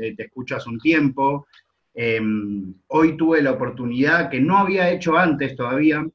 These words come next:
de escuchar el disco entero, pero ya había escuchado los tracks, pero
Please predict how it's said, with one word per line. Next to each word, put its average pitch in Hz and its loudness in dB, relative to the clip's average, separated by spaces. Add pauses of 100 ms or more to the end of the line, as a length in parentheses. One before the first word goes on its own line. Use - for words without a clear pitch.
(800)
de 135 -8
escuchar 135 0
el 156 2
disco 165 -4
entero, 135 0
pero 110 -4
ya 143 -4
había 160 0
escuchado 165 0
los - -2
tracks, 185 2
pero 117 -4